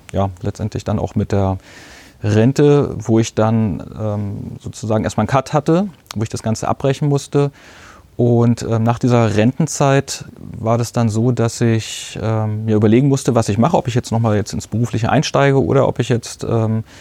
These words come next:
mein Hobby jetzt weiter nachgehe, also meiner Nebentätigkeit, die ja immer noch angemeldet war, und hatte mich dann entschlossen, das wirklich hauptberuflich zu machen. Das war dann so im Jahre ungefähr zweitausenddrei müsste es gewesen sein. Da hatte ich dann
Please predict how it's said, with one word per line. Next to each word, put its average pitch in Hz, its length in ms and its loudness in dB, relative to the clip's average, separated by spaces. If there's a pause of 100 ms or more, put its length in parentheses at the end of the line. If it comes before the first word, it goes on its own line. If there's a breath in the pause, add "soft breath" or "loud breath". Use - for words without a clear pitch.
(160 loud breath)
mein 104 180 2
Hobby 147 160 2
jetzt 123 220 0
weiter 113 200 2
nachgehe, 131 480 2
also 123 140 -2
meiner 107 320 -2
Nebentätigkeit, 123 800 0
die - 40 0
ja 117 60 2
immer 120 140 2
noch 113 100 -2
angemeldet 117 560 0
war, 110 220 0 (460 loud breath)
und - 140 -4
hatte 120 160 2
mich 110 120 2
dann 101 120 2
entschlossen, 110 380 0
das 101 140 0
wirklich 107 240 -2
hauptberuflich 160 560 0
zu 147 100 0
machen. 147 240 2
Das - 220 -4
war 117 100 2
dann 113 380 2
so - 120 -8
im 107 120 0
Jahre 110 260 2 (100)
ungefähr 110 280 -2
zweitausenddrei 101 920 -2
müsste 143 240 2
es 139 60 -6
gewesen 135 280 2
sein. 123 180 2
Da 117 100 2
hatte 113 160 0
ich - 100 -4
dann 107 300 2